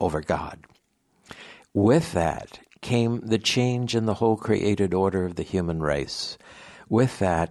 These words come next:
then, came the original sin, however we, we choose to interpret that.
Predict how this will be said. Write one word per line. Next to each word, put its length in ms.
then, 680
came 520
the 160
original 480
sin, 460
however 520
we, 320
we 160
choose 400
to 140
interpret 520
that. 420